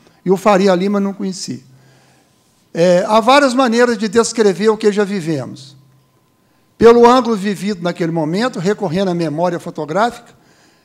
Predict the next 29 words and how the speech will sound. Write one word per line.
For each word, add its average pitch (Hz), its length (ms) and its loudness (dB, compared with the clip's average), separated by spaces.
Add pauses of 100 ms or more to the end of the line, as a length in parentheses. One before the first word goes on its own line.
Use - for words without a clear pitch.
(160)
pela 240 220 6
leitura 233 560 4
com 214 160 2
os 170 160 -4
olhos 185 320 0
de 165 100 -6
hoje, 226 560 2 (540)
ou 240 200 8
analisando 220 560 2
por 214 180 2
ambos 208 240 -2
os 202 100 -6
métodos. 135 380 -10 (200)
Pode 147 180 -6
passar? 202 500 -10 (1300)
Eu, 254 420 -2 (220)
os 202 220 -4
conflitos 262 640 0
tribais, 208 640 0
religiosos, 202 640 0
econômicos, 190 600 -4
políticos, 190 480 -6
doutrinários 185 580 -4
são 240 120 -4
alimentados 220 560 -4
pelas 214 240 -4
contradições 180 720 -2
da 160 100 0
realidade 208 640 0